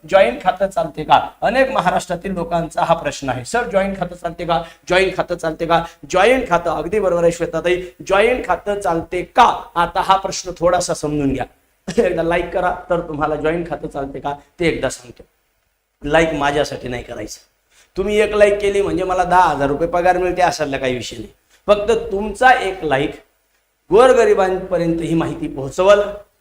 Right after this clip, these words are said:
आणि ज्या खेड्यापाड्यामध्ये अजूनही सुखसुविधा नसतील तिथपर्यंत ही माहिती जाईल. म्हणून एकदा पटकन लाईक करा, जेणेकरून,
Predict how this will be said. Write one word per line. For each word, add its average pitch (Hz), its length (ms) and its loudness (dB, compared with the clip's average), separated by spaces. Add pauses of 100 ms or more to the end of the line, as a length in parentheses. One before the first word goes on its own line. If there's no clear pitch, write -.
(120)
आणि 208 260 -2
ज्या 208 420 2
खेड्यापाड्यामध्ये 170 840 6
अजूनही 165 480 -2
सुखसुविधा 185 560 -4
नसतील 147 400 -8
तिथपर्यंत 165 460 -4
ही 135 120 -4
माहिती 127 360 -4
जाईल. 120 200 -4 (460)
म्हणून 214 180 0
एकदा 214 120 2
पटकन 247 540 2
लाईक 165 380 -2
करा, 156 200 0 (480)
जेणेकरून, 180 600 0